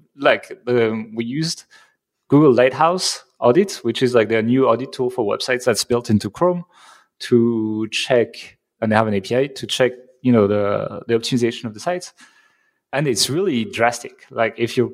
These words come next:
site is not, like, light speed fast, it's gonna hammer you. It's like, "You're, you're terrible." And so, yeah,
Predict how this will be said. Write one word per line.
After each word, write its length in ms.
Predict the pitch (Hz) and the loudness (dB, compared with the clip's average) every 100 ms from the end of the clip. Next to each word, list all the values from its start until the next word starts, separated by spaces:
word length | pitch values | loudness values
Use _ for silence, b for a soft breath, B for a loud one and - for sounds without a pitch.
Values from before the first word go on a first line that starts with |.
| - | -4
site 240 | - 151 | 2 4
is 140 | 165 131 | 4 2
not, 140 | 120 | 0
like, 200 | 104 95 _ - _ _ | -2 -6 _ -20 _ _
light 320 | 98 104 127 131 | -6 0 0 0
speed 320 | - 117 104 | -4 -4 -2
fast, 580 | - 107 101 - - - - | 2 2 0 -8 -10 -10 -4
it's 120 | 113 | -2
gonna 300 | 117 101 95 | 0 -2 -4
hammer 480 | - - - 127 117 | -8 -8 -6 -2 -2
you. 340 | 101 98 98 | -2 -6 -10
It's 180 | 101 101 | -12 -8
like, 200 | 101 95 | -8 -8
"You're, 260 | 104 104 98 | -8 -8 -2
you're 160 | 113 | -2
terrible." 600 | 104 - 107 95 - - _ _ _ _ - | -2 -4 -4 -6 -18 -20 _ _ _ _ -2
And 140 | 135 | 0
so, 320 | 135 113 110 | 2 2 0
yeah, 340 | 170 185 98 | -2 -2 -4